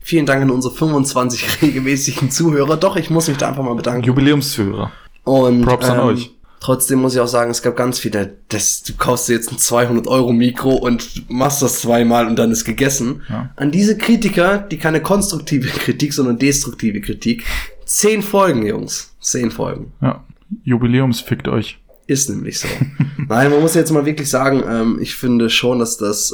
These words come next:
Speaker 1: ähm, was sehr Besonderes ist, dass wir zehn Wochen es durchgehalten haben, uns auch jeweils mindestens zwei Stunden hier hinzusetzen. <laughs>
Speaker 2: Ja.
Speaker 1: Uns nicht irgendwie, wir haben es immer irgendwie geschafft, ne?
Speaker 2: Bin auch, äh, schultertätschelnd aufgewacht heute Morgen. Eine Stunde hab ich das durchgezogen. Ich
Speaker 1: Ja.
Speaker 2: dachte, ja,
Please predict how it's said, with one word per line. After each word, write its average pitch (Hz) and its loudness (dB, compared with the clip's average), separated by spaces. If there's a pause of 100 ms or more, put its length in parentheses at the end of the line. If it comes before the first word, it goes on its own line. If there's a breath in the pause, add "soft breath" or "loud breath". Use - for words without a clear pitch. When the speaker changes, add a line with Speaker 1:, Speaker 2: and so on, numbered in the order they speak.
Speaker 1:
ähm, 104 -4
was - 0
sehr 151 0
Besonderes 160 2
ist, 123 -6
dass - -8
wir 131 0
zehn 170 2
Wochen 156 0
es 139 -4
durchgehalten 135 0
haben, 127 -2 (400 loud breath)
uns 127 0
auch 123 0
jeweils 135 0
mindestens 139 0
zwei 117 0
Stunden 127 0
hier 120 2
hinzusetzen. 117 -2
<laughs> - -16 (460 loud breath)
Speaker 2:
Ja. 123 2
Speaker 1:
Uns 135 -2
nicht 165 0
irgendwie, 139 2 (180)
wir 139 0
haben 143 2
es 135 -2
immer 226 2
irgendwie 110 0
geschafft, - -8 (100)
ne? 139 -6 (160)
Speaker 2:
Bin 143 4
auch, 165 2
äh, - 0
schultertätschelnd 156 0
aufgewacht 113 0
heute 110 0
Morgen. 107 2
Eine 110 2
Stunde 147 2
hab 139 2
ich 139 0
das - -8
durchgezogen. 113 -2
Ich 117 -2
Speaker 1:
Ja. - -4
Speaker 2:
dachte, - -2
ja, 190 2